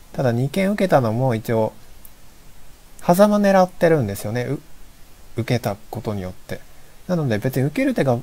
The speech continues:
悪い手というわけではないんですけど、なんか利かされたなという感じは受けたので。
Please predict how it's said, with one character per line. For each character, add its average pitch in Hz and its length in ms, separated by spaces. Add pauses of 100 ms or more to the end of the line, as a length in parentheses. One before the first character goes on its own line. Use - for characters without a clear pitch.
(160)
悪 185 240
い 240 80
手 196 140
と 127 120
い 110 60
う 107 60
わ 127 100
け 135 140
で 123 60
は 107 80
な 117 140
い 147 60
ん 131 100
で 107 100
す 101 120
け 101 120
ど、 90 100 (440)
な 175 220
ん 233 60
か 170 80
利 - 160
か 135 120
さ 135 140
れ 135 100
た 139 120
な 135 160
と 113 120
い 101 100
う 92 120 (1080)
感 135 360
じ 127 80
は 123 120
受 117 160
け 95 60
た 92 100
の 90 140
で。 - 120